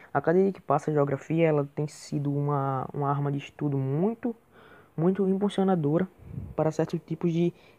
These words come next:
de ciências, como sociologia, como eu já citei, a própria economia, e entre outras, entre várias. E é por isso que o título desse tópico é A Caminho. Então, a geografia ainda está a caminho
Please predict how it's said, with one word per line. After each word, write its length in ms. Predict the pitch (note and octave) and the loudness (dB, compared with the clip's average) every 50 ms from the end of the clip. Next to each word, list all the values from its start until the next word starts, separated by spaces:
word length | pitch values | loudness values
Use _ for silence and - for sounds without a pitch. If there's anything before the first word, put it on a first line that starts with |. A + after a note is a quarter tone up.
| _ - | _ -6
de 100 | D3 D#3+ | -4 -4
ciências, 400 | - - F#3 E3+ - - C3 - | -2 0 0 0 0 -2 -6 -4
como 400 | - C#3 C#3 C#3 C#3+ C#3 C3+ C3+ | 0 2 2 4 4 4 4 2
sociologia, 920 | - - C#3+ C#3 - D3 D#3 F3 F3 D#3+ D#3 E3+ F#3 F#3 F#3 E3 C#3+ C3+ | 2 0 -2 2 4 4 6 6 6 4 2 2 2 2 4 4 4 4
como 200 | - C#3 C#3 C#3 | 4 4 4 4
eu 40 | C#3 | 4
já 40 | C#3+ | 2
citei, 340 | - - - - C3 C3 C3 - - - - _ | 0 -6 -2 0 0 0 0 -4 -12 -20 -10 _
a 60 | - | -4
própria 220 | - C#3 C3+ C3+ C3+ | -2 0 2 2 0
economia, 800 | - C3+ C#3 D3 D3+ D3 D3+ D3+ D#3+ E3+ E3+ E3 D#3 D3+ C#3+ - - _ _ _ _ _ - _ _ _ - _ _ - _ | 0 0 0 0 0 0 0 0 0 2 2 2 2 2 0 0 -6 _ _ _ _ _ -20 _ _ _ -20 _ _ -8 _
e 260 | - F3 G3+ A3+ A#3+ | 0 2 2 4 4
entre 320 | A#3+ C4 - - - C4+ A3 | 4 2 0 2 2 4 6
outras, 440 | G3+ G3 G3 F#3 C#3+ C3+ C#3 - - | 8 8 6 6 4 2 0 -2 -4
entre 180 | - F3 - F#3 | -6 -2 -2 0
várias. 420 | D#3+ D3 C#3 B2 - - - - - _ - - - _ _ - | 2 4 4 2 2 0 -8 -14 -20 _ -20 -20 -20 _ _ -8
E 180 | - F3+ G3+ | 0 2 4
é 40 | G3+ | 4
por 200 | G3+ - A#3 G3+ | 4 2 2 2
isso 260 | F#3 G3 G3+ - - | 2 2 0 -2 -8
que 460 | _ - E3+ E3 E3+ E3 D#3+ D3+ C#3 C#3+ - - - - - - - _ _ _ - - _ _ _ _ _ _ _ _ | _ -8 -6 -4 -2 -2 -2 -2 -4 -6 -12 -20 -20 -20 -20 -20 -20 _ _ _ -20 -20 _ _ _ _ _ _ _ _
o 80 | E3 E3 | -4 -4
título 580 | - - - F3 G3 G3+ - - D#3 C3+ C#3 - _ _ _ _ - - - - - | -4 -4 -4 -4 -4 -2 -2 -2 -2 -2 -4 -6 _ _ _ _ -20 -20 -20 -8 -6
desse 180 | D3 C#3+ - | -6 -6 -6
tópico 540 | - - D3 D#3 - - E3+ - - C3+ C#3 | -2 0 0 0 2 0 -2 0 2 2 4
é 140 | C3 B2 - - | 4 2 0 -4
A 60 | - D3 | -6 -8
Caminho. 580 | - - - G#3+ F#3 E3 D#3+ D#3 C#3+ C3 C3+ - - _ _ _ _ - _ - | -4 0 2 4 4 4 2 2 0 0 -2 -6 -12 _ _ _ _ -20 _ -10
Então, 420 | D3 D3 - - D3+ C#3+ C#3 C#3 - - - - - - - - | -10 -4 0 2 2 4 2 2 -2 -10 -20 -20 -20 -20 -20 -2
a 100 | - D3 | 0 4
geografia 460 | D3+ D#3 D3+ D3 D#3 D3+ - - D#3+ D#3+ | 6 6 6 4 2 0 -2 -2 0 0
ainda 160 | D#3+ D3+ D3+ | 2 0 0
está 240 | D3 - - D#3+ E3 | -2 -2 0 0 0
a 60 | F3 | 0
caminho 540 | - - F#3+ F3+ D#3+ E3 F3 F#3+ G3 G3+ | 2 0 2 2 4 4 4 4 4 4